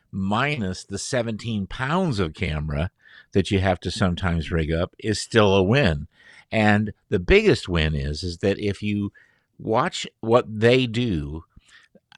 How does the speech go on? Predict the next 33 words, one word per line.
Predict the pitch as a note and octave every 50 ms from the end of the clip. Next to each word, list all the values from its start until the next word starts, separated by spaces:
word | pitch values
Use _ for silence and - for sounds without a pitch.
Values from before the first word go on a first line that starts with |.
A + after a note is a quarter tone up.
| - _ _ _ _ _ _ _ _ _ -
I | A2
gotta | G2 G2+ F#2+
stop | F#2+ - - G#2 F#2+ -
for | - F2
a |
second. | - - F#2+ F2 - F2+
I'm | F2+ E2+
going | F2+ F#2 F#2+
down | F#2 E2 D#2+
a | E2+
tiny | - B2+ B2+ B2+ B2 A2
rabbit | G#2 G2+ F#2 D#2+ D#2
hole. | F2 D#2 D2+ - -
I | - A2 C3+ D#3+ F#3
personally | - - C#3+ E3 E3 - - C#3 C3+ C3+
believe, | B2+ G#2+ A#2+ A#2 G#2+ E2+ D#2 D#2 E2+ F2+
I've | F2+ F2+ F2
studied | - - A2 A2 A#2+ A2 F#2
this | G2+ - -
my | - F2 F2
whole | F2+ G#2 A2+ A2
life, | F#2 D2+ C#2+ D#2 D#2+ - - _ _ _ _ _ _ -
that | A2 G2 F2+
learning | - G2 G2 G2+ A2 B2 D3 D#3 D3 C3+ B2+ B2 B2+ C3+ C3+ B2 _ _ _ _ _ _ _
mostly | - G#2 G#2 G#2+ A2 A#2 C3 E3 D#3 - - D#3+ E3+ E3
happens | C#3 B2 D3+ C#3 B2+ A#2+ - E2+ E2 E2 E2+ F2 F2+ - - - - _ _ _ _ _ _ -
through | - A2+ G2
what | F#2 F#2 F#2
I | F2+ G2+ A#2 B2+
call | - - - - E2+ E2 E2 E2 D#2+ E2 - _ _ _ _ _ _ _ -
the | G2 F#2+
discovery | F2 F#2 F2+ - - - - A#2 G#2+ G#2 F2+ G2 G#2 G2 F#2+ F#2
opportunity. | F2 F2 - - - - - - F2 D#2 C#2+ C2+ - - - - -